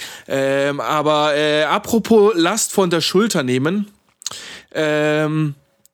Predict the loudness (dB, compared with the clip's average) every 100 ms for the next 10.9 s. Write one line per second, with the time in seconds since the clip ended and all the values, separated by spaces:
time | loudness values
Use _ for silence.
0 | _ -6 -6 -4 -4 -2 -4 0 -2 -2
1 | -4 -2 -4 -2 0 0 0 0 0 0
2 | 0 -2 -2 -2 -2 0 -2 -2 -4 -2
3 | -2 -2 0 0 0 -2 -2 -2 -4 -8
4 | -10 -4 -2 -2 -2 -2 -2 -4 -4 -4
5 | -6 -4 -2 -2 -2 -2 -2 -4 -4 -4
6 | -4 -4 -4 -4 -4 -8 -6 -6 -6 -6
7 | -8 -10 -14 -20 -20 -20 _ -8 -4 -4
8 | -4 -2 -2 0 -2 0 0 0 -2 -4
9 | -2 -2 -4 -4 -6 -2 -2 -2 -6 -6
10 | -8 -6 -4 -4 -4 -6 -4 -4